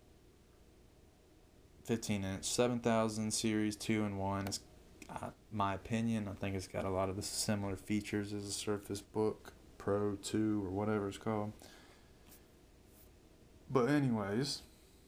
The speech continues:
beyond that, what makes it, in my opinion,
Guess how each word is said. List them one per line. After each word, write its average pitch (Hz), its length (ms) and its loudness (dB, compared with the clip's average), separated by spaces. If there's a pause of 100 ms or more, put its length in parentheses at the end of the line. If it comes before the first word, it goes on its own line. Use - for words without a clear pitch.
(1400)
beyond 131 320 6
that, 110 200 4
what 113 120 4
makes 113 300 2
it, 101 180 4
in 101 80 -4
my 101 180 0
opinion, 95 580 -2